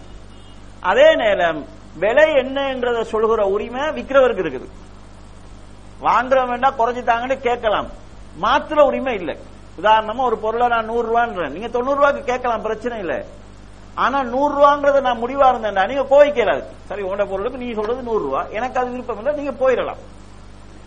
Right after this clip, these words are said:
நீங்க விலை பேசுனீங்க, நீங்க கட்டாயம் வாங்கித்தாங்கன்னு நான் நிர்பந்திக்கலாது. இன்னைக்கு இந்த business முறை town ஏரியாவுல சில இடங்கள்ல போய் விலை பேசினா, அஹ், வாங்காட்டி பிரச்சனை ஆகுது. இது டவுன்ல மட்டும் இல்ல,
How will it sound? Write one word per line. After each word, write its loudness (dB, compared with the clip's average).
நீங்க 0
விலை 6
பேசுனீங்க, 0
நீங்க -6
கட்டாயம் 2
வாங்கித்தாங்கன்னு -2
நான் 0
நிர்பந்திக்கலாது. -2
இன்னைக்கு 0
இந்த -2
business -4
முறை -2
town 2
ஏரியாவுல 4
சில 0
இடங்கள்ல -4
போய் 4
விலை 2
பேசினா, -2
அஹ், 4
வாங்காட்டி 4
பிரச்சனை -4
ஆகுது. -2
இது -6
டவுன்ல 4
மட்டும் -4
இல்ல, 0